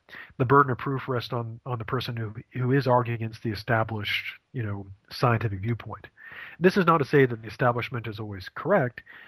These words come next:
but the idea is that once it's been, you know, properly put through the scientific method, tested and established, you just can't dismiss it.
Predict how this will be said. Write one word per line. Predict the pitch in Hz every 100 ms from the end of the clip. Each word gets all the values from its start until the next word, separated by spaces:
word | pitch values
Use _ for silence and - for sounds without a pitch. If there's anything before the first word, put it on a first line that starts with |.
| -
but | -
the | 131
idea | 120 117 147 139
is |
that | 120 117
once | 131 127
it's | 123
been, | - 120 113 110 113 _ _
you | 143
know, | 117
properly | 110 - 131 135 120 120 113 -
put | 139
through | - 113
the | 113 107 104 -
scientific | - 117 110 104 104
method, | 156 - 143 127 120 - - _ -
tested | 143 143 - 117
and | 104
established, | 92 - 185 139 123 117 - _ - -
you | 147
just | 147 139
can't | - 139 117
dismiss | 107 - 185 139
it. | -